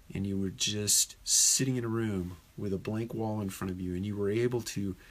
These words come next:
pencil your way through the consumer experience, through the team members' experience, through the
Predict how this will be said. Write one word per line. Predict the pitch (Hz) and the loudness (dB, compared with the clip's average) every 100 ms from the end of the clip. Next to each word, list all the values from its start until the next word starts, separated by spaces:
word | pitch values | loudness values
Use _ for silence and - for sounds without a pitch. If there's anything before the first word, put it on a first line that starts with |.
| - - - | -20 -20 -18
pencil | - 139 135 135 | -4 0 2 0
your | 120 113 | 0 -2
way | 110 104 | -2 -2
through | 101 - 107 | -4 -6 -4
the | 107 | -6
consumer | - - 123 113 - 123 113 | -8 -6 -2 2 2 2 0
experience, | 98 - 95 90 87 - | -2 -2 -2 -4 -2 -4
through | 113 | -4
the | 110 | -6
team | 110 - 131 120 | -6 -2 -2 -2
members' | 107 95 95 | -2 -2 -2
experience, | 92 - - 92 95 92 - | -2 -4 -4 -2 -2 -2 -2
through | 120 120 | -2 -4
the | 113 | -6